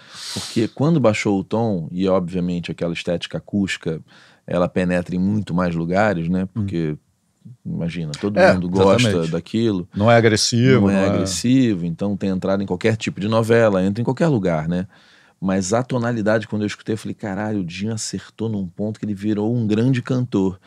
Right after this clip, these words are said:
Speaker 2: Foi, ele tá cantando pra
Speaker 1: E,
Speaker 2: caralho.
Speaker 1: cara, esse disco,
Speaker 2: Isso eu
Speaker 1: tipo, a minha
Speaker 2: concordo
Speaker 1: mãe
Speaker 2: com você.
Speaker 1: gosta, gostava, a galera novinha, eu tava lá com meus, sei lá, isso faz quantos anos? Vinte anos?
Speaker 2: Foi em dois mil e um, dois mil, dois mil.
Speaker 1: Eu tava lá nos meus trinta anos,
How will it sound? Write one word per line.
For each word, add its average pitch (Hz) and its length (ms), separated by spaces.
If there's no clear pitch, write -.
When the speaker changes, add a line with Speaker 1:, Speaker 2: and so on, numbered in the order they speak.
Speaker 2:
Foi, 101 160
ele 90 80
tá 87 140
cantando 90 340
pra 95 160
Speaker 1:
E, 120 60
Speaker 2:
caralho. 80 180
Speaker 1:
cara, 165 300
esse 143 240
disco, 123 400
Speaker 2:
Isso 101 160
eu - 100
Speaker 1:
tipo, 95 220
a - 20
minha 127 140
Speaker 2:
concordo 117 120
Speaker 1:
mãe 120 200
Speaker 2:
com 117 80
você. 131 180
Speaker 1:
gosta, 113 280
gostava, 107 720
a 101 60
galera 107 340
novinha, 107 800
eu 107 140
tava 98 240
lá 104 100
com 101 140
meus, 98 260
sei 101 100
lá, 98 280
isso 90 120
faz 104 140
quantos 92 240
anos? 92 180
Vinte 92 220
anos? 110 380
Speaker 2:
Foi 101 260
em 98 60
dois 98 200
mil 95 240
e 127 80
um, 113 380
dois 98 180
mil, 110 400
dois 110 220
mil. 117 240
Speaker 1:
Eu - 60
tava 131 220
lá 117 60
nos 113 80
meus 113 200
trinta 113 320
anos, 123 640